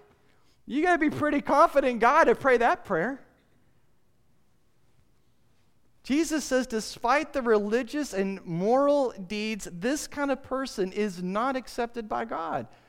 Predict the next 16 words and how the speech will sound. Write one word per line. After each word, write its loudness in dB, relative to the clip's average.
because -4
he -6
finds -6
that -2
kind -6
of -8
person -8
offensive. -10
Isn't -10
that -6
a -8
shock? -8
It -8
should -6
shock -6
you. -10